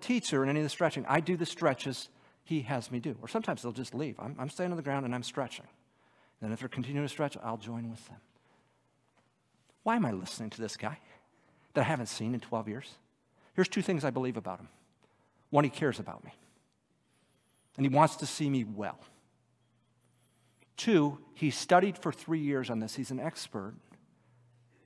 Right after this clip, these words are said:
on the muscles and the structure. And he can help me get to where, he can help me move out of my pain.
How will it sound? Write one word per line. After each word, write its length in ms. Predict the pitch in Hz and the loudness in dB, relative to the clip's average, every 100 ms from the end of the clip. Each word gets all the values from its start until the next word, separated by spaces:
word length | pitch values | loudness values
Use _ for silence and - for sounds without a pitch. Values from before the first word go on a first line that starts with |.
| _ _ _ _ _ _ _ _ _ _ _ _ _ _ _ - | _ _ _ _ _ _ _ _ _ _ _ _ _ _ _ -10
on 100 | 139 | -6
the 60 | 135 | -4
muscles 400 | 160 - - - | -4 -8 -14 -8
and 120 | 110 | -8
the 60 | 117 | -6
structure. 460 | - 147 - - 113 | -6 -8 -8 -14 -10
And 100 | 98 | -6
he 160 | 180 | -6
can 200 | - 147 | -4 -6
help 420 | 107 - 208 - | -6 -8 -6 -6
me 300 | 147 113 127 - - - _ | -4 -4 -4 -8 -18 -20 _
get 260 | 151 147 - | -2 -2 -4
to 100 | 139 | -6
where, 160 | 131 - - | -4 -6 -4
he 140 | 185 | -2
can 160 | - 160 | 0 -2
help 320 | 117 208 - | -4 -6 -4
me 220 | 143 127 123 - | -2 -2 -4 -6
move 240 | 139 127 | -4 -4
out 140 | 123 117 | -4 -8
of 80 | |
my 200 | 107 110 - | -10 -12 -14
pain. 260 | - 95 | -16 -18